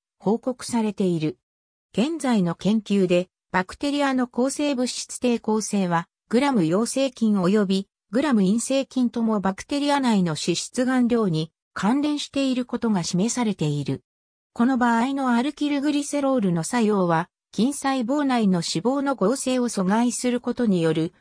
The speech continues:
ものである。骨髄の投与は六十年以上前から二次、性貧血の治療に有効な方法であることが見出されている。後に、骨髄脂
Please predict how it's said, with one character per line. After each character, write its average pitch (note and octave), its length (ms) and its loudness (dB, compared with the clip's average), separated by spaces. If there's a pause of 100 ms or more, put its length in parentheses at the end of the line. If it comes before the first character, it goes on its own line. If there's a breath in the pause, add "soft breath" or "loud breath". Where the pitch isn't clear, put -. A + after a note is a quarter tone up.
(120)
も F3 120 0
の A3+ 120 2
で G3+ 120 0
あ D3 120 -2
る。 C3+ 160 -8 (480)
骨 D4 320 -4
髄 D4 220 0
の G#3+ 120 0
投 A#3+ 220 0
与 G#3 120 2
は D#3 140 2
六 D3 260 -2
十 C#4+ 240 0
年 D4 240 -2
以 D4 60 -4
上 G3+ 240 2
前 E3+ 220 0
か A#3 140 -4
ら A3 100 0
二 G3 160 4
次、 E3 220 -4 (220)
性 C#4 240 0
貧 F4 280 -2
血 A#3+ 300 -2
の D#3+ 120 0
治 - 180 -8
療 F3 240 0
に E3 240 -2 (200)
有 B3+ 240 0
効 C#4 260 -2
な C4 120 -2
方 C4+ 240 0
法 C4+ 220 -2
で C4+ 120 0
あ C4 80 2
る B3+ 100 -2
こ G3+ 120 -4
と G3 80 -2
が E3 120 0
見 D#3 200 0
出 F#3 140 -2
さ B3 160 -4
れ G#3 100 -2
て E3 120 -6
い D3+ 140 -4
る。 C3 200 -8 (460)
後 C4+ 280 -2
に、 F#3 240 2 (240)
骨 D4 300 -2
髄 D4 140 0
脂 D4+ 60 0